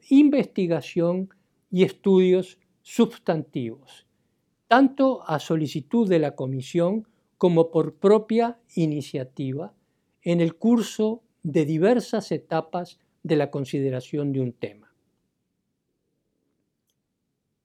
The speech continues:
Luego de culminar el plazo sugerido a los gobiernos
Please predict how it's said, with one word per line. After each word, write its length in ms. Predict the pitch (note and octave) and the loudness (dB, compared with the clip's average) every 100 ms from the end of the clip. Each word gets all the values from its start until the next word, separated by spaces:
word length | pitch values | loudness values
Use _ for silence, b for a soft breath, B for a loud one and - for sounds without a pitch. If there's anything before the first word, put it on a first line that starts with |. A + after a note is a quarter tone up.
| _ _ _ _ _ _ _ | _ _ _ _ _ _ _
Luego 480 | F3 G#3 E4+ F4+ E4+ | 0 4 6 8 6
de 180 | D4 G3+ | 4 2
culminar 760 | G3 F3 D#3 D#3 F3 C3 - - | 2 2 2 0 2 0 -2 -8
el 220 | - C#3+ | -2 -2
plazo 540 | C3+ - C4 B3+ - A#3 | -4 -2 2 2 2 -2
sugerido 720 | - F#3+ - D#3+ G3 A3 G3 | -2 -6 -2 -2 0 0 0
a 80 | E3 | 0
los 180 | D3 A#2+ | -2 -2
gobiernos 960 | C3+ C3 D#3+ C#3+ A#2+ - - - _ | -4 -2 0 0 -2 -10 -20 -20 _